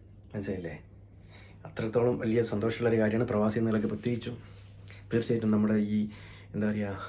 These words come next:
നമ്മുടെ നാടുമായിട്ട് നമ്മുടെ സൗഹൃദം, ഏഹ്, സ്ഥാപിക്കാൻ വേണ്ടി എല്ലാവരും ശ്രമിക്കുമ്പോൾ ഒരുപാട് സന്തോഷം. നമുക്ക് ഇപ്പം,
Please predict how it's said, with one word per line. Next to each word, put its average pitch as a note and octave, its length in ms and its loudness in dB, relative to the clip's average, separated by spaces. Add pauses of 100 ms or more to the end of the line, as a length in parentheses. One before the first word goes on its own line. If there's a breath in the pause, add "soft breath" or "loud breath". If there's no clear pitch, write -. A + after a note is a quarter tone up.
(440 loud breath)
നമ്മുടെ G#2+ 280 2
നാടുമായിട്ട് G#2 500 0 (340 loud breath)
നമ്മുടെ G#2+ 260 4
സൗഹൃദം, G#2+ 380 4 (140)
ഏഹ്, G2 180 -4
സ്ഥാപിക്കാൻ G#2+ 440 0
വേണ്ടി G#2+ 140 2
എല്ലാവരും G#2 240 0
ശ്രമിക്കുമ്പോൾ G#2+ 460 -2 (420 loud breath)
ഒരുപാട് G#3 320 6
സന്തോഷം. G2+ 340 -2
നമുക്ക് G#2 280 -2
ഇപ്പം, A2+ 180 0